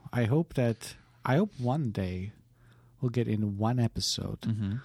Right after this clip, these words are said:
Speaker 1: When we get out of there and be like, "That's it. We got it."
Speaker 2: I feel like you said this in a recent one. You were like, "Oh, we solved one thing." I don't know if it was the technology one.
Speaker 1: <laughs> But did we really or not?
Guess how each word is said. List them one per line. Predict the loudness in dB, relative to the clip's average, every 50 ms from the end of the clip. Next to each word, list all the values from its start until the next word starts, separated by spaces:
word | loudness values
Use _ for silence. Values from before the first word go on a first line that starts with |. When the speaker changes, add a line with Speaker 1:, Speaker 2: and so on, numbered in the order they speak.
| -12 -18 -20 -14 _
Speaker 1:
When | -6 -4 0 2
we | 4 4
get | 4 4 4
out | 4 2 2
of | 0 -2
there | -2 -2 -2
and | 0 0
be | 0 -2
like, | -2 -4 -6 -12 -20 -20 _ _ -12 -2 2
"That's | 2 2 2 0 -2 -4
it. | -6 -8 -10 -12 -6 0
We | 2 2 2
got | 2 0 -2 -2 -4
it." | -12 -14 _ -14 -12 -10 -12 -12 -12 -6 -6
Speaker 2:
I | -4
feel | -2 0 0
like | 0 0 -2 -4
you | -4
said | 0 0 0 2 2
this | 0 -2 0
in | -2 -2
a | -2
recent | -2 -2 -2 -2 -4 -6 -6 -6
one. | -6 -6 -6 -6
You | -6 -6
were | -6 -4
like, | -4 -4 -4 -2 0
"Oh, | 2 2
we | 4 4 2
solved | 2 2 2 2 2 2 0
one | 2 2 2 2 2 0
thing." | -2 -2 -2 -2 -2 -4 -6 -6 -4
I | -2
don't | -2 -2
know | 0
if | 0
it | -2
was | -2 0
the | 0 -2 -2
technology | -4 -6 -10 -8 -6 -6 -6 -4 -4 -6 -8 -8 -10 -10
one. | -10 -8 -8 -8 -8 -10 -12 -12 -16 -20 -20 -20 -20 -20 -20 -20 -20 -20 -18 -14
Speaker 1:
<laughs> | -14 -14 -14 -14 -18 -14 -12 -12 -12 -2 0
But | 2 2 2 -2 2
did | 4 4 6 6
we | 6 6
really | 6 4 4 4 2 2 2 0
or | 0 0 0 0 0 -2 -2 -2
not? | -2 -2 -2 -4 -8